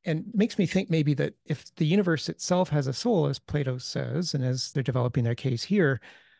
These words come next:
then the soul is both subject and object. And how does that work? We're, we're not used to that. We're used to just one or the other. But, uh, I think here we're kind of seeing two channels of understanding,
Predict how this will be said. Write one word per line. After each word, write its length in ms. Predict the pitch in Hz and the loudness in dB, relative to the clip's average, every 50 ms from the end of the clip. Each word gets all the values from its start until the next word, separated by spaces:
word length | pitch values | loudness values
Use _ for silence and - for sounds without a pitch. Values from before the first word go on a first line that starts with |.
| _ _ _ _ | _ _ _ _
then 580 | - 180 143 156 147 147 147 147 151 143 139 - - 165 160 - | -12 -4 -2 0 2 2 0 0 -2 -4 -6 -10 -14 -20 -12 -10
the 80 | 160 | -8
soul 500 | 131 - - - 190 190 180 175 170 170 - | -8 -6 -8 -4 -2 0 0 0 0 -2 -2
is 440 | 170 156 160 156 156 147 143 - - _ - | -2 0 0 0 0 -2 -4 -8 -12 _ 0
both 200 | 160 165 180 - | 0 0 2 -2
subject 480 | - - 156 131 - 143 143 - - - | -2 -2 -2 -2 -2 -6 -8 -4 -4 -4
and 80 | 135 | -2
object. 720 | 127 131 139 123 - - - - - _ - - - - - | -2 -2 -2 -2 -4 -6 -6 -6 -12 _ -18 -18 -18 -14 -4
And 640 | - 139 135 135 135 135 135 131 127 127 135 139 - - _ - | -2 0 2 2 2 2 2 0 0 0 -2 -4 -6 -10 _ -12
how 580 | 139 131 135 143 139 143 151 147 143 143 156 156 156 | -6 -2 0 0 0 2 0 0 0 -2 -4 -6 -4
does 220 | 135 143 135 123 | -4 -4 -4 -2
that 280 | - 139 131 151 - - | -2 -4 -4 -4 -4 -6
work? 300 | 139 127 151 - _ - - | -8 -8 -8 -10 _ -8 -4
We're, 180 | 160 143 131 147 | -2 -2 -2 0
we're 120 | - 143 | 0 2
not 240 | 131 139 143 151 - | 2 2 2 0 0
used 320 | 139 143 147 151 - - - | 0 0 0 0 -2 -4 -4
to 100 | - 147 | -4 -2
that. 220 | 120 120 113 - - - | 0 0 -2 -2 -2 -2
We're 100 | 127 120 | -2 0
used 260 | 123 135 143 - - | 0 0 -2 -2 -2
to 100 | - 143 | -4 -2
just 320 | 117 139 135 123 - - - - - - - - - - _ | 0 0 -2 -2 -2 -10 -14 -20 -20 -20 -20 -20 -20 -20 _
one 300 | - 143 131 139 143 135 | -10 -6 -4 -2 -2 0
or 100 | 131 120 | -2 -2
the 140 | 110 120 123 | -2 -2 0
other. 320 | 127 131 135 123 117 117 | 0 0 -2 -2 -4 -4
But, 220 | 110 - 127 - - _ - | -6 -6 -6 -8 -10 _ -10
uh, 180 | - 135 123 127 | -8 -6 -4 -4
I 40 | 127 | -4
think 200 | 131 - 139 156 | -2 -2 -4 -4
here 280 | - - 160 147 139 135 | -4 -2 -2 0 0 0
we're 140 | 127 123 117 | 0 -2 -4
kind 220 | - - 127 131 | -4 -4 -2 -2
of 80 | 120 - | -2 -4
seeing 320 | - - 139 123 117 117 - - | -2 -2 -2 -2 -2 -4 -6 -8
two 180 | - 170 170 | -4 -4 -4
channels 600 | 151 - - 139 139 131 131 131 127 123 120 113 139 | -2 -2 -2 0 2 2 2 2 0 0 -2 -2 -4
of 100 | 117 117 | -2 -2
understanding, 800 | 123 120 117 113 - - - 127 127 131 131 123 113 110 110 110 | -2 -2 -2 -4 -6 -4 -2 -2 0 0 0 -2 -4 -4 -6 -10